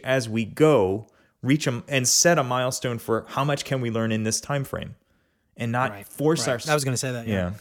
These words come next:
Speaker 1: Um,
Speaker 2: Yeah, say, <laughs> you know, a month from now, we wanna, we wanna learn as much as we can. We wanna try to learn these things. We aren't sure if we're gonna get there. Um, but, you know, that's interesting 'cause that's, we, we talked about fear. We talked about committing to a date. We talked about,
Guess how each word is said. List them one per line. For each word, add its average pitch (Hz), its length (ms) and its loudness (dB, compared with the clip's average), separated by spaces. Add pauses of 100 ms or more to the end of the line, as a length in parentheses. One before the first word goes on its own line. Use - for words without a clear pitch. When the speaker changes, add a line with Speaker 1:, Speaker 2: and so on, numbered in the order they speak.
(680)
Speaker 1:
Um, 101 280 -4
Speaker 2:
Yeah, 185 140 6
say, 165 220 4
<laughs> 151 280 0
you 165 140 2
know, 139 160 2 (140)
a 165 160 -2
month 190 200 0
from 151 140 -2
now, 127 240 0
we 131 80 -2
wanna, 127 400 -2
we 135 100 -6
wanna 127 240 -2
learn 127 280 -2
as 113 100 -4
much 120 160 -6
as - 80 -10
we 117 80 -10
can. 131 220 -6
We 123 60 -4
wanna 110 100 -8
try 156 260 -4
to 170 80 0
learn 127 220 -2
these 113 180 -2
things. 110 300 -8
We 113 80 -8
aren't 113 140 -10
sure - 120 -10
if 120 140 -10
we're 113 40 -12
gonna 113 160 -8
get 160 300 -4
there. 117 400 -10 (640)
Um, 135 320 -2
but, 165 180 -2
you 196 120 2
know, 190 80 2
that's 190 200 2
interesting 160 380 -2
'cause 139 180 -2
that's, 156 340 2
we, 127 280 -8
we 131 60 -6
talked 160 260 -4
about 127 180 -8
fear. 113 520 -8
We 131 80 -12
talked 139 240 -10
about 117 360 -8
committing 139 440 -2
to 117 160 -6
a 110 40 -6
date. 104 440 -10
We 123 80 -12
talked 131 260 -8
about, 113 340 -10